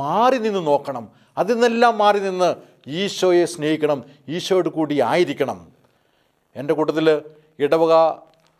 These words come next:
ധ്യാനത്തിനൊക്കെ വരുന്ന ഒരു സഹോദരനുണ്ട്. ഒരു കാർപ്പൻ്ററാണ്, ഒരു മരപ്പണിക്കാരൻ. അവന് ജോലിയില്ലാത്തപ്പോഴൊക്കെ അവൻ ഒരു മഠത്തിൽ പോയി അവിടെ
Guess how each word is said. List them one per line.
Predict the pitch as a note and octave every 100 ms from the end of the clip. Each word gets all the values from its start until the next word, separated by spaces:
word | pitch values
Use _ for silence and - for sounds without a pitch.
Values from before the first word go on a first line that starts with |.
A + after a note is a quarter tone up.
| _ _ - B2+
ധ്യാനത്തിനൊക്കെ | D#3+ D#3+ D3 D#3 D3 D#3
വരുന്ന | D3+ D3+ C#3+ -
ഒരു | D3 -
സഹോദരനുണ്ട്. | C#3 C#3 B2+ A#2 G2+ C#2+ - _ _ _ _ _ -
ഒരു | - D#3
കാർപ്പൻ്ററാണ്, | D#3 - F#3+ F#3 C3+ G#2+ D#2 -
ഒരു | C#3+ D3
മരപ്പണിക്കാരൻ. | D3+ E3 D#3 - A2 - _ _ _ _ _ _ _ _ _ _ _ _ -
അവന് | F#3 G#3+
ജോലിയില്ലാത്തപ്പോഴൊക്കെ | A3+ C4 A#3+ A#3+ A#3 A3+ A3 G#3+ - G#3 C3 E2 - _ _ _ _ - D3
അവൻ | E3 C3 - _ D3
ഒരു | D3
മഠത്തിൽ | D3+ F3 G#3+ F3
പോയി | D3+ D#3 C#3 A2+ - - C#3
അവിടെ | C#3+ C#3+